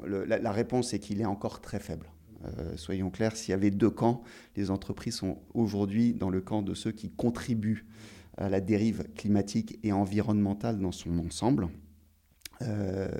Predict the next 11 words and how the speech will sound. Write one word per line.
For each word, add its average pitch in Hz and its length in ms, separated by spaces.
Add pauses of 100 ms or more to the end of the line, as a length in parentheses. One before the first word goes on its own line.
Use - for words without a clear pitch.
(320)
évidemment 110 640
pas 95 160
toutes, 127 320
et - 140
évidemment 95 460
qu'il 104 100
y - 20
a 98 40
des 92 180
entreprises 92 480
engagées, 90 480